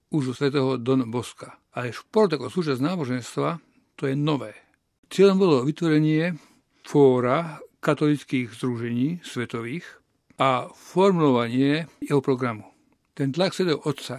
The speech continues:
je enormný. Už len to, že bude o rok, v septembri, to veľké fórum stretnutia kresťanských inštitúcií,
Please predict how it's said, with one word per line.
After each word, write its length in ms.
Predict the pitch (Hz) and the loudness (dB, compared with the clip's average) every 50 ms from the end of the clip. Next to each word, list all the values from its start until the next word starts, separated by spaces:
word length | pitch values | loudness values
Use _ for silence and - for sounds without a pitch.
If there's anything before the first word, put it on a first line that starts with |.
| 120 | -12
je 80 | 117 123 - | -12 -12 -6
enormný. 400 | - 151 151 147 127 110 113 - - - _ _ _ _ - | -4 -2 -2 -2 -2 -4 -8 -14 -16 -20 _ _ _ _ -8
Už 160 | - 147 135 | -6 -4 -2
len 160 | 147 151 147 | -2 -2 0
to, 160 | - 202 175 147 127 | 2 2 2 2 2
že 80 | 135 127 | 2 0
bude 320 | 127 123 123 123 - - - - | 0 0 -2 -4 -4 -6 -6 -4
o 80 | 160 | -2
rok, 480 | 143 131 143 156 - - - - _ _ | 0 0 -2 -4 -6 -14 -20 -20 _ _
v 80 | _ | _
septembri, 580 | - - 147 131 - 151 143 131 127 123 127 143 160 147 - - - _ | -4 -4 -4 -4 -2 -2 -2 0 0 0 0 -2 -2 -4 -8 -16 -20 _
to 160 | - 131 139 | -2 0 2
veľké 240 | 143 139 - 131 - | 2 2 -2 -6 -6
fórum 400 | - 143 143 156 147 123 101 101 - _ _ _ _ _ _ _ _ _ | -4 -4 -4 -4 -4 -8 -10 -12 -16 _ _ _ _ _ _ _ _ _
stretnutia 640 | _ - 127 131 131 - 156 - - 117 117 - - _ | _ -8 -8 -8 -8 -10 -12 -12 -10 -12 -12 -14 -18 _
kresťanských 420 | - 131 117 - 147 131 - 117 123 120 | -10 -10 -6 -6 -10 -8 -8 -12 -12 -12
inštitúcií, 500 | - - 180 131 117 - - 127 127 | -12 -12 -12 -12 -12 -12 -12 -12 -12